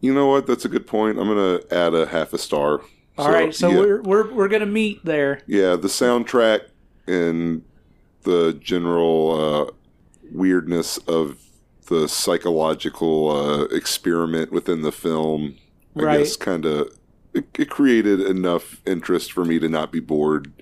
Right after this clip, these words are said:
Speaker 1: And then her wig almost fell off, which was funny.
Speaker 2: <laughs> Yeah, I mean, overall, I think it was just, like, I just found the, the dialogue with the therapist hilarious
Speaker 1: Oh, right,
Speaker 2: along
Speaker 1: yeah,
Speaker 2: the way.
Speaker 1: of course.
Speaker 2: And you,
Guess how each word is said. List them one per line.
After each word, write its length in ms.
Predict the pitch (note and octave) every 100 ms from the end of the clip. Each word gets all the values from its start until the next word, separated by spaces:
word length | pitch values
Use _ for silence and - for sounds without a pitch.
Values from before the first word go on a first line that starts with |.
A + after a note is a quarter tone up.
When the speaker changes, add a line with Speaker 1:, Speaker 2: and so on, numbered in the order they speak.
| - -
Speaker 1:
And 80 |
then 80 | A2
her 60 | G2
wig 240 | D#2+ D#2
almost 340 | D2+ D2 D#2 -
fell 160 | E2
off, 280 | D#2+ D#2 -
which 160 | C#2+ -
was 100 | D3
funny. 320 | E2 D#2 D2+ - D4+ - E4 -
Speaker 2:
<laughs> 40 | - - - - _ -
Yeah, 300 | F3 F3+ F#3+
I 120 | A3+
mean, 420 | C4 C4 C4 G#3 -
overall, 560 | B3+ D4 B3 A3 A3 G#3+
I 140 | F3+
think 260 | F3+ A3 G#3
it 80 | F#3+
was 140 | D3
just, 380 | - F3 - - - _ _ _ -
like, 480 | E3 E3 D#3 - _ _ _ _ _ _ _
I 120 | E3 E3+
just 200 | G3+ -
found 440 | F#3 F3+ F#3 F3+
the, 600 | D#3 D3 D3 D3 C#3 C#3 G3
the 720 | D#3+ D3 D3 D3 C#3+ D3 - _ _
dialogue 720 | F3+ D#3 E3 D#3+ D#3+ D#3+ D#3
with 160 | D3+ D3
the 80 | C3+
therapist 680 | - C#3 C#3 C#3 E3 - -
hilarious 640 | C#3+ C#3 C3+ D3 C3 A2 G2
Speaker 1:
Oh, 60 | F2+
right, 160 | F2+ E2+
Speaker 2:
along 260 | - E3
Speaker 1:
yeah, 20 | E3
Speaker 2:
the 100 | E3+
way. 320 | E3+ E3+ E3
Speaker 1:
of 60 |
course. 340 | F3 E3 - -
Speaker 2:
And 320 | - E3 F3+ G#3+
you, 340 | A3 G3 G#3+